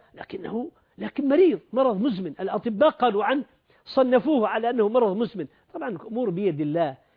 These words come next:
ليس هناك شيء مستحيل، لكن هذا في عرف الأطباء، ونحن نأخذ بهذا العرف الطبي. فإذا قالوا: "هذا مريض مرض مزمن موا-، والصيام يضره ويتعبه"،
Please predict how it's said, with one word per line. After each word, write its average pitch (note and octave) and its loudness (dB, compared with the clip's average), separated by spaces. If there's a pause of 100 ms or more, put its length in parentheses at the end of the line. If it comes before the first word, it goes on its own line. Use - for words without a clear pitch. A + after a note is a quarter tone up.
(120)
ليس B3 -4
هناك G#3 -2
شيء G3 -4
مستحيل، F#3+ -8
لكن C4 -2
هذا C#4 -6
في D#4 -6
عرف D#4 0
الأطباء، D#4+ -6 (200)
ونحن D#4 -4
نأخذ B3+ -4
بهذا A#3 2
العرف G3+ -2
الطبي. D#3 -6 (400)
فإذا A#3 0
قالوا: A#3+ 2
"هذا A3 -2
مريض G3+ -4
مرض A3 0 (120)
مزمن G3 -2 (360)
موا-، G#3 4 (220)
والصيام D4 2
يضره A3 2
ويتعبه"، F#3+ 0